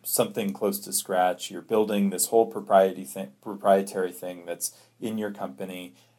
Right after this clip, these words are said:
Um, but because of this open source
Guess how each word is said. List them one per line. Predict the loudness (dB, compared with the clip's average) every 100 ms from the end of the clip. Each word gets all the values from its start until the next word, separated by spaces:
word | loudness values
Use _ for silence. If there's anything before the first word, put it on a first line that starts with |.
| -8
Um, | -6 -2
but | -2 -2
because | -4 4 4 4
of | 0 0
this | 0 2 0 -2 -4
open | -4 -4 -6
source | -4 -4 -2 -2 -2